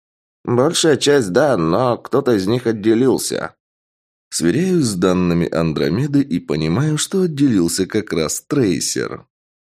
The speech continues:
«Кинг, тебе бы лучше заняться именно трейсером. Кто знает, насколько он силен»,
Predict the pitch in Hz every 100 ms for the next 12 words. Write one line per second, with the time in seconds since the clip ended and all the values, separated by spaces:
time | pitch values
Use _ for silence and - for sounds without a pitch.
0 | _ _ _ _ - 127 95 - 120 135
1 | 151 135 147 151 131 123 120 135 135 135
2 | 135 107 117 127 127 143 110 - 60 57
3 | - - 160 160 156 - 98 - 92 90
4 | 92 90 117 104 85 78